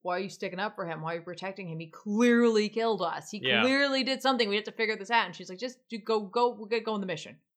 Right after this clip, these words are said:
Speaker 1: We're going on the mission." And it turns out that, like, Sinister, like, has essentially her daughter.
Speaker 2: Okay.
Speaker 1: I say essentially 'cause she's like a, like a string of, like, technological D N A looking.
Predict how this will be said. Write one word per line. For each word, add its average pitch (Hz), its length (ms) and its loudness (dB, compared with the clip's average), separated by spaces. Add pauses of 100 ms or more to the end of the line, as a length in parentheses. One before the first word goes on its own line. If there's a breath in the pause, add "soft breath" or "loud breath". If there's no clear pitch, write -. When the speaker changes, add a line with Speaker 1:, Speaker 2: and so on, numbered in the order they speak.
(140)
Speaker 1:
We're - 80 -16
going 208 160 -2
on 196 80 -4
the 185 60 -6
mission." 160 320 -6 (580 soft breath)
And 285 160 4
it 294 100 0
turns 262 260 2
out 202 180 4
that, 190 140 2
like, 175 340 2 (300)
Sinister, 240 1000 0
like, 185 320 -4 (120)
has 190 580 -4 (260)
essentially 175 920 -4 (760)
her 170 120 -8
daughter. - 420 -12 (280)
Speaker 2:
Okay. 139 340 -4 (420)
Speaker 1:
I - 60 -8
say 233 220 -4
essentially 165 440 -6
'cause 156 180 -12
she's 156 180 -14
like 156 160 -8
a, 147 220 -6
like 160 160 -10
a 147 60 -16
string 185 460 -6
of, 156 220 -4
like, 156 300 -4 (380)
technological 156 680 -10
D 156 240 -10
N 151 120 -6
A 143 140 -10
looking. - 400 -14